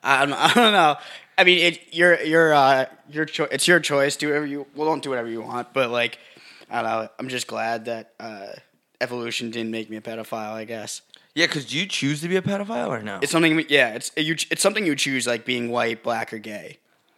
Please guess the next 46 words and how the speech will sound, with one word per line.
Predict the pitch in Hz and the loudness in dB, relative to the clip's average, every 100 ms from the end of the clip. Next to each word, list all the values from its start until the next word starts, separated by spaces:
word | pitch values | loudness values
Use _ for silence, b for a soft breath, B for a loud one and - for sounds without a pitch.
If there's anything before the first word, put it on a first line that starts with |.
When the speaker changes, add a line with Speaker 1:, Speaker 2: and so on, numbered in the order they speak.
| _ _ _ - | _ _ _ -16
Speaker 2:
<laughs> | - 539 571 523 _ _ _ _ _ _ _ _ | -16 -16 -18 -20 _ _ _ _ _ _ _ _
I | 127 | -4
chose | 127 120 104 | -2 -2 -4
to | 98 | -6
be | 95 | -6
white | 92 95 80 | -4 -4 -4
when | 87 | -8
I | 98 | -16
came | 90 95 | -16 -12
out | 92 | -10
of | 87 | -10
the | 85 | -12
womb. | 85 82 - _ _ _ _ _ _ _ _ _ _ _ _ _ _ _ _ _ _ _ _ _ | -14 -16 -20 _ _ _ _ _ _ _ _ _ _ _ _ _ _ _ _ _ _ _ _ _
Speaker 1:
I | 113 | -8
chose | 117 110 - | -6 -6 -8
to | 110 | -10
be, | 110 - 127 | -12 -6 4
oh, | |
I'm | 156 175 | 6 8
not, | 165 147 - _ _ _ _ - | 6 2 -4 _ _ _ _ 0
I'm | 135 | 2
not | 123 110 | 2 0
white. | 110 104 | 0 -4
I'm, | 104 107 107 | -8 -12 -12
I'm | 113 110 | -10 -8
American. | 107 104 101 101 139 - _ _ _ _ | -8 -10 -16 -18 -18 -20 _ _ _ _
Speaker 2:
Tweet. | _ 101 - _ _ _ _ _ _ _ _ _ _ b b b b b - | _ -20 -20 _ _ _ _ _ _ _ _ _ _ b b b b b -6
Speaker 1:
Did | 147 | -2
you | |
see, | 135 143 | 0 -2
did | 147 147 | -2 0
you | 147 | 6
watch, | 147 160 - - | 8 8 4 -4
did | 147 | -4
you | |
see | 147 170 | 2 2
any | 135 143 | 2 2
of | |
the | 139 | 0
clips | - 127 - | 0 -4 -2
from | 131 | -6
the | 120 | -4
presidential | 120 117 117 113 117 | -4 -4 -4 -6 -8
candidate | 117 113 113 117 | -6 -6 -4 -4
in | 117 | -4
Vegas? | 110 110 117 131 - | -8 -6 -4 -4 -6